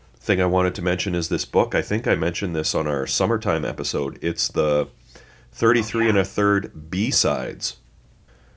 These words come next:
You know the thirty-three and a third books. This is like a condensed version of those. Like, each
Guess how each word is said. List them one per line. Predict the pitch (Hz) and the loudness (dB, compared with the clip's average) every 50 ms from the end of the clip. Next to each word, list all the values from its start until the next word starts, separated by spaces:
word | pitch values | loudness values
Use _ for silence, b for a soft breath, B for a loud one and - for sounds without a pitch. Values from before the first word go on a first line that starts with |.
| b b b | b b b
You | - - 95 | -6 -2 2
know | 98 98 92 | 2 2 2
the | 85 | 0
thirty-three | 82 - 92 87 87 82 - - 90 85 80 | 0 0 0 0 0 0 -2 0 0 0 2
and | 76 78 | 0 -2
a | |
third | 76 - 85 82 85 76 71 | -2 0 0 0 0 0 0
books. | 73 71 69 73 - - - | -2 -2 -2 -4 -6 -10 -6
This | - - 104 110 - - | 0 2 2 4 4 2
is | 104 87 - | 0 0 0
like | 87 80 78 - - | 2 2 2 0 -2
a | 73 | -6
condensed | - - 85 80 73 85 85 85 85 - - | -6 -4 -4 -2 0 0 0 0 0 -4 -4
version | - 80 73 73 71 80 71 | -2 -2 -2 0 -2 -4 -6
of | 71 65 62 | -6 -4 -2
those. | 71 71 71 65 62 - - | 0 0 0 0 -2 -4 -4
Like, | 73 73 - - - | -4 -4 -4 -4 -4
each | 95 95 87 - - - - - | -4 -4 -4 -4 -6 -8 -8 -10